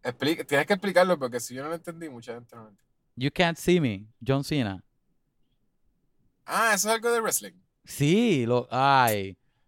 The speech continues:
Speaker 1: Ah,
Speaker 2: Dios mío.
Speaker 1: ¿Viste? Ok,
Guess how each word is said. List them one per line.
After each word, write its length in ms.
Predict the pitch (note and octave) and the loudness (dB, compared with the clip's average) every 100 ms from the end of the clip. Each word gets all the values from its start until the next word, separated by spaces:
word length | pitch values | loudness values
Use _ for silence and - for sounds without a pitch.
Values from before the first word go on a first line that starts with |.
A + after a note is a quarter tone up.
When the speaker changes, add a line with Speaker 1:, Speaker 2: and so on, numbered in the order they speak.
| _ _ _ _ - | _ _ _ _ -20
Speaker 1:
Ah, 840 | F2 F2+ F#2+ F#2+ F#2+ F#2+ F#2+ F#2+ | -14 -12 -10 -10 -10 -10 -12 -10
Speaker 2:
Dios 140 | G#2+ A2 | -10 -8
mío. 560 | A#2 C3+ D3 B2+ G#2+ F#2+ _ | -4 -2 0 -2 -6 -12 _
Speaker 1:
¿Viste? 380 | C3 C#3 C3 | -10 -4 -2
Ok, 80 | A#2+ | -2